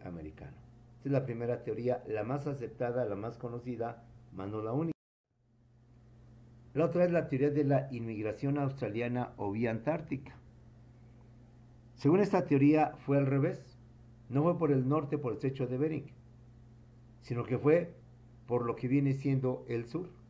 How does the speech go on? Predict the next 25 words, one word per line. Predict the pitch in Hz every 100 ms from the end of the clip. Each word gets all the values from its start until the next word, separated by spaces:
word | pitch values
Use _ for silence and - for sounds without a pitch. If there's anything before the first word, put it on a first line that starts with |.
| - - - - - - - -
por | 117 120
la | 120
parte | 147 147 143 - 147
de | 123 143
lo | 139 135
que | 135
es | 139 -
Australia, | 107 107 101 110 120 123 139 - - - - - - - - - - - - -
quienes | - 127 127
con | 135 123
motivo | 120 120 165 165 151
de | 143
las | 127 104
glaciaciones | 110 107 107 - 135 139 135 135
y | 120
del | 107
congelamiento | - 104 - 104 104 123 135 135
del | 101 95
Polo | - 123 127 131
Sur, | 135 113 - - - - - - - - - -
entonces | 123 156 147 160 - -
los | 113 110
habitantes | 107 151 143 156 127
de |
Australia | 123 - 127 123 101 101